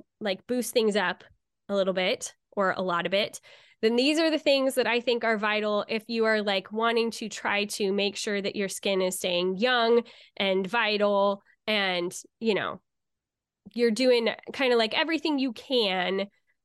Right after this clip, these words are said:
to make your face be healthy and good. So still doing the double cleanse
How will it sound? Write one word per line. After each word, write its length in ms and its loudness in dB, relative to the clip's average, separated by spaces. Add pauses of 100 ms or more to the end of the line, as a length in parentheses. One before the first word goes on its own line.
(180)
to 120 2
make 240 0
your 120 2
face 680 -4 (460)
be 100 4
healthy 400 -2
and 240 -4 (100)
good. 260 -6 (400)
So 260 2
still 260 2
doing 240 4
the 80 4
double 280 2
cleanse 640 0